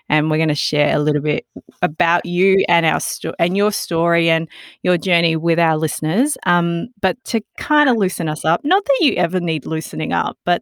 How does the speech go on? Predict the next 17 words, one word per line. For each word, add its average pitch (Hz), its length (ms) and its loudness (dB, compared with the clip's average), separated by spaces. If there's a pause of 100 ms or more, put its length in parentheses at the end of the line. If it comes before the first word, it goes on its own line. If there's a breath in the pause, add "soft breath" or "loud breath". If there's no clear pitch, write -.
(120)
to 247 120 -2
get 339 220 2 (120)
us - 140 -6 (100)
in, 220 420 4
in 269 240 4
the 294 60 4
mood 226 360 4
of 190 280 0 (540 loud breath)
what 202 200 2
it's - 240 -4
like 175 240 0
to 175 120 -6
be 175 200 -2
an 160 120 -2
adult, 156 440 0 (100)
I'm 202 140 -2
gonna 202 280 0